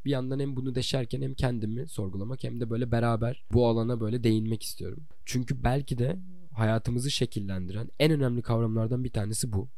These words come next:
Buna çok inanıyorum arkadaşlar. Ben konfor alanımı on yedi yaşımda terk ettim. Hiç İngilizce bilmeyen bir adam olarak yurt dışına daha önce babam sayesinde, işte babam ve annemle ve ailecek, e, gittiğim birkaç ülke dışında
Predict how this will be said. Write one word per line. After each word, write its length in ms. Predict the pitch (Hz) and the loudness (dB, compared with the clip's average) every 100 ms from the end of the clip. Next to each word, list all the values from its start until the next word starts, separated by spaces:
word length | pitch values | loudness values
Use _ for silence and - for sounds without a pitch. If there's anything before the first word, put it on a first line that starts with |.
| - | 0
Buna 180 | 120 127 | 4 4
çok 220 | - 120 | 4 2
inanıyorum 440 | 107 87 87 92 95 | 2 0 -2 -2 -4
arkadaşlar. 500 | 95 85 - - 147 - - - - | -4 -4 -4 -6 -8 -8 -10 -8 0
Ben 240 | 123 135 | 2 2
konfor 400 | - 139 131 143 | 4 2 4 2
alanımı 320 | 135 131 131 | 4 4 2
on 240 | 127 123 139 | 4 6 8
yedi 220 | 131 120 | 6 2
yaşımda 360 | 113 - 113 113 | 2 0 -4 -4
terk 300 | 104 95 90 | -6 -6 -6
ettim. 320 | - 131 147 - - - - - | -8 -8 -8 -8 -8 -8 -8 -6
Hiç 200 | 120 135 | -4 -2
İngilizce 380 | 123 117 123 | -2 -2 -2
bilmeyen 380 | 120 120 117 113 | -2 -2 -2 0
bir 60 | 110 | 0
adam 220 | 107 113 | 0 0
olarak 400 | 95 90 - - - 113 | 0 -2 -6 -8 -4 -2
yurt 200 | 113 - | -2 -2
dışına 420 | - 113 113 110 - - 110 | -4 0 0 -2 -6 -4 2
daha 200 | 110 110 | 2 2
önce 220 | 107 107 - - | 0 -2 -4 -4
babam 400 | 113 113 120 117 | 0 4 4 4
sayesinde, 760 | 104 95 90 92 - 98 95 95 | -2 -4 -4 -4 -6 -6 -8 -6
işte 320 | 95 - 90 - | -6 -6 -6 -6
babam 340 | 101 101 104 101 | -6 -4 -6 -6
ve 80 | 95 | -6
annemle 560 | 98 101 98 92 92 - - - - | -6 -6 -6 -6 -8 -8 -10 -10 -8
ve 60 | - | -2
ailecek, 760 | 107 110 104 107 98 - - - | 2 4 4 2 2 -2 -6 -8
e, 200 | 101 - | -8 -6
gittiğim 460 | 95 101 - 104 98 | -6 -6 -4 -4 -4
birkaç 280 | 98 110 107 | -2 -2 -2
ülke 280 | 92 95 92 | -4 -4 -2
dışında 460 | - 101 101 139 | -2 -2 -4 -4